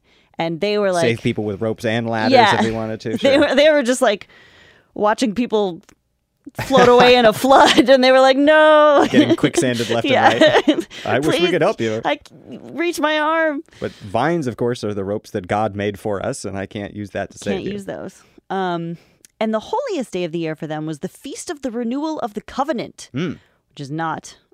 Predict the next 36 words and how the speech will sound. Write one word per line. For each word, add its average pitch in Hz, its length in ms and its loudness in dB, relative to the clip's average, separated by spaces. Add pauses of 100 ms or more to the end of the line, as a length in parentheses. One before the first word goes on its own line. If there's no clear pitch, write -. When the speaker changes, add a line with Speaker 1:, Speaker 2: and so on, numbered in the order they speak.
(160)
Speaker 1:
obviously, 151 580 -12 (640)
uh, 104 300 -10 (400)
didn't 156 220 -10
exist 151 600 -14
in 156 200 -10
other 147 220 -12
forms 147 260 -14
of 131 60 -20
Judaism. 170 500 -12 (800)
And 165 180 -8
this 190 140 -12
was 226 160 -12
where 190 280 -8
everyone 240 480 -2
got 165 160 -6
together 156 340 -8
in 151 100 -8
Qumran, 143 500 -12
including 214 560 -10
the 180 60 -10
normal 165 300 -8
people 160 240 -12
out 147 80 -10
in 139 80 -14
the 147 60 -10
villages. 143 540 -12
They 160 120 -10
would 151 80 -10
all 147 140 -10
come 147 420 -16 (240)
into 170 160 -8
Qumran 147 500 -10 (540)
and 151 540 -8
do 170 140 -8
a 165 80 -6
big 156 540 -8